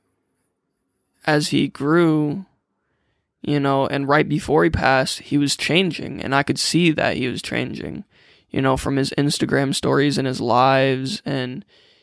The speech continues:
you know, what he was trying to, you know, put out to the world, because, you know, right before he died, he, he wanted to do charities, and, you know, he had the Helping Hand Foundation.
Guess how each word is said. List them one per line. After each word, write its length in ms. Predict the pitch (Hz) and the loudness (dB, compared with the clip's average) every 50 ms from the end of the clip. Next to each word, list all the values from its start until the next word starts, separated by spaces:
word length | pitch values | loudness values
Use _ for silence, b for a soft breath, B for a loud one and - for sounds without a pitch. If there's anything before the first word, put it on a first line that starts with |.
| b b | b b
you 140 | - - - | -8 -4 0
know, 140 | 190 208 202 | 2 2 4
what 180 | 196 208 - 226 | 4 4 4 2
he 100 | 214 208 | 2 2
was 140 | 202 196 | 0 0
trying 280 | - - - 220 214 214 | -2 -4 -4 -2 0 0
to, 280 | 208 202 196 - 190 - _ _ _ _ _ _ _ _ _ _ _ _ _ _ _ - | 0 0 0 -2 -2 -6 _ _ _ _ _ _ _ _ _ _ _ _ _ _ _ -6
you 100 | - - | -2 -2
know, 120 | 175 165 | 0 0
put 180 | - - 196 202 | 0 0 2 2
out 160 | 208 190 - | 2 0 0
to 100 | - 185 | -2 -2
the 100 | 185 185 | -2 -2
world, 440 | 175 175 196 226 240 220 175 156 143 | 0 2 2 2 2 2 0 0 -2
because, 600 | - 151 - - 160 156 151 151 151 156 160 - - _ _ _ _ _ _ _ _ | -4 -4 -4 -2 0 0 0 0 0 -2 -6 -10 -14 _ _ _ _ _ _ _ _
you 80 | - - | -6 -4
know, 120 | 156 147 | -2 2
right 180 | 151 165 180 - | 2 2 2 2
before 280 | 180 180 - 165 170 | 0 0 0 2 2
he 80 | 165 151 | 2 2
died, 380 | 143 139 156 160 175 180 175 170 | 2 2 2 4 4 4 2 2
he, 180 | 175 160 - - | 0 -2 -2 -2
he 120 | - 151 | -2 -2
wanted 280 | 147 151 156 156 151 147 | 0 0 0 -2 -2 -2
to 80 | 143 | -4
do 220 | 143 143 - - - - _ _ _ _ _ _ | -4 -4 -4 -6 -6 -8 _ _ _ _ _ _
charities, 1040 | - - - - 143 139 156 156 156 156 156 156 156 151 151 151 151 147 143 139 - | -10 -8 -2 0 2 4 4 4 4 4 4 4 2 4 4 4 4 4 2 2 -2
and, 260 | - 123 127 127 b b b b b b b b _ | -4 -6 -6 -10 b b b b b b b b _
you 180 | - - 151 | -4 -2 0
know, 300 | 147 147 143 139 135 139 | 2 2 2 2 2 0
he 160 | 143 165 165 147 | 0 0 0 0
had 160 | 147 151 - | 0 0 0
the 80 | 147 | -2
Helping 580 | 143 - - - 143 147 - - 156 151 147 147 | -4 -6 -2 0 0 2 2 2 0 0 0 -2
Hand 460 | 165 170 160 143 147 147 147 147 147 | -4 -2 -2 0 2 2 0 0 -2
Foundation. 920 | - 147 143 143 139 143 139 143 147 156 - - 147 147 143 143 143 165 | 0 0 0 0 2 2 2 2 2 0 0 -2 -2 0 0 -2 -4 -6